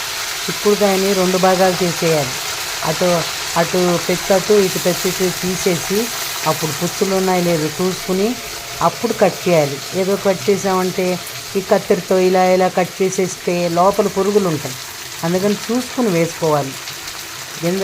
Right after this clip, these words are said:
ఇట్లా విడదీసి వేసుకోవాలి. గింజల్లో పుచ్చు ఉండొచ్చు,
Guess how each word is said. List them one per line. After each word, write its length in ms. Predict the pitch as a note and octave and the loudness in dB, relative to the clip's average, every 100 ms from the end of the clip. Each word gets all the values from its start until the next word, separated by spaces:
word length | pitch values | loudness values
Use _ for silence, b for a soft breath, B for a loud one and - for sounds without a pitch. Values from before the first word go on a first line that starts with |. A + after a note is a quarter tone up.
| F#3 | 0
ఇట్లా 160 | F#3 E3 | 0 2
విడదీసి 460 | F#3 F#3+ A3+ A3 A3+ | 2 4 2 2 2
వేసుకోవాలి. 540 | F3 E3+ - D3 C3+ - - - - - - - - - - - - - - - - - - - - - - - - - - - - - - E3 C#3+ | 2 2 0 0 0 -6 -10 -12 -12 -12 -14 -14 -14 -14 -14 -14 -14 -14 -14 -14 -14 -14 -14 -14 -14 -14 -14 -14 -14 -14 -14 -16 -14 -14 -10 -6 0
గింజల్లో 440 | F3+ G3 G3+ G#3+ A3 | 2 4 6 6 4
పుచ్చు 240 | F#3+ - F3 | 0 -2 -2
ఉండొచ్చు, 380 | E3 D3 - C3+ | 0 -2 -4 -12